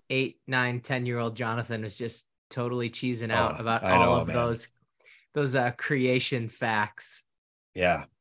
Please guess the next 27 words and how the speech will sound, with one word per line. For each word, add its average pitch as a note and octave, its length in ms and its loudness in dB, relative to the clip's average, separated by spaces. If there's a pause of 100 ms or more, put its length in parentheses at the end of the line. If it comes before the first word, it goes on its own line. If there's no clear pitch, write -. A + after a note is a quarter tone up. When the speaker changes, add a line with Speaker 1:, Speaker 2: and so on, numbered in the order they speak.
Speaker 1:
And C#3 180 2
just C3 260 -2
how, A#2 600 2 (280)
I B2+ 120 6
don't, D3+ 120 2
it C3+ 140 0
just D#3 160 -2
makes E3 220 0
me C#3+ 100 0
smile A#2+ 720 2 (200)
because A#2+ 400 -4
it G#2 240 -4 (240)
helps A#2+ 280 -4
build A2+ 200 -4
my G#2+ 160 -4
faith A2+ 380 -4
that, G#2 300 -4 (1300)
you A2+ 80 -6
know, A2+ 100 -4
we A#2+ 100 0
have A#2+ 100 0
a A#2+ 60 -2
God A2+ 300 0
that's A2+ 180 -6
very A2+ 280 0
real, G#2+ 640 -4 (460)
and G#2 400 -6